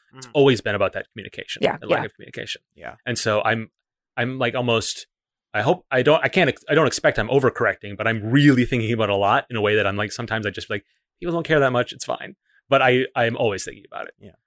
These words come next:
Speaker 1: Um, 'cause I'm very nervous about that.
Speaker 3: Mm. Well, you can, like, I mean, yeah, I don't know. You could put, like, a, either a s-, Trello board together or, you know, like, a sprint review,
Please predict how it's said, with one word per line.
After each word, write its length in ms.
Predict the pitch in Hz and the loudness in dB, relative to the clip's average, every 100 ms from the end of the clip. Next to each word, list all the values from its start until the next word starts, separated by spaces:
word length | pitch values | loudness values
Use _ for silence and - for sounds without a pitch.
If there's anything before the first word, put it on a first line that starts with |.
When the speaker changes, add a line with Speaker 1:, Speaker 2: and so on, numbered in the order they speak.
| - | -8
Speaker 1:
Um, 240 | 98 90 98 | -8 -6 -6
'cause 100 | 107 | -2
I'm 80 | |
very 200 | 101 101 | 0 0
nervous 280 | 98 104 110 | -2 -8 -8
about 200 | - - | -10 -12
that. 160 | - 185 | -12 -14
Speaker 3:
Mm. 60 | 180 _ _ | -16 _ _
Well, 60 | 262 | -6
you 60 | |
can, 140 | 302 339 | -2 0
like, 220 | 262 - _ _ _ _ - | -2 -4 _ _ _ _ -8
I 60 | 180 | -6
mean, 180 | 165 | -4
yeah, 220 | 160 185 139 | -2 -2 -2
I 100 | 147 | -4
don't 120 | 180 | -4
know. 100 | 180 | -4
You 120 | 160 | -6
could 160 | - 151 | -12 -6
put, 180 | - 147 | -2 0
like, 160 | 156 | 2
a, 360 | 151 147 131 - - | 2 0 0 -4 -8
either 380 | 113 165 147 135 | -12 -4 -2 -2
a 40 | |
s-, 280 | - - - - | -4 -6 -6 -4
Trello 320 | 180 185 185 | 0 0 0
board 460 | 196 190 185 185 | 2 4 4 2
together 500 | 185 180 175 175 170 | 0 -2 2 2 2
or, 520 | - 151 147 143 143 139 | 2 0 0 -2 -6 -10
you 100 | 156 | -12
know, 220 | 147 143 | -12 -12
like, 140 | 147 147 | -12 -10
a 60 | |
sprint 280 | - - - | -10 -8 -8
review, 520 | 160 160 160 156 151 | -8 -10 -12 -12 -14